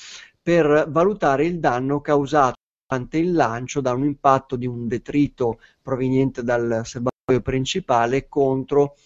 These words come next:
il bordo d'attacco di una delle ali. E questa risoluzione di una ventina di centimetri raggiunta nell'esperimento S P Q R della missione Eneide sarebbe stata,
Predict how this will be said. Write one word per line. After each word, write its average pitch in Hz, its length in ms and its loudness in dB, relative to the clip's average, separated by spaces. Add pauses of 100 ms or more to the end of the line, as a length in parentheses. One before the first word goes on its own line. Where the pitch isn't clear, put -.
(240)
il 127 120 -8
bordo 135 320 4
d'attacco 127 720 -2
di 120 100 -6
una 120 340 -6
delle 110 360 -4
ali. - 420 -8 (500)
E - 220 4
questa 196 300 4
risoluzione 170 800 0
di 147 140 -2
una 143 200 -2
ventina 143 380 -2
di 151 100 0
centimetri 135 880 -2
raggiunta 135 560 -2
nell'esperimento 131 1120 0
S 127 260 -6
P 131 140 -12
Q - 240 -4
R 143 300 2
della 120 180 -6
missione 156 540 -4
Eneide 127 440 0
sarebbe 143 440 -2
stata, 131 580 0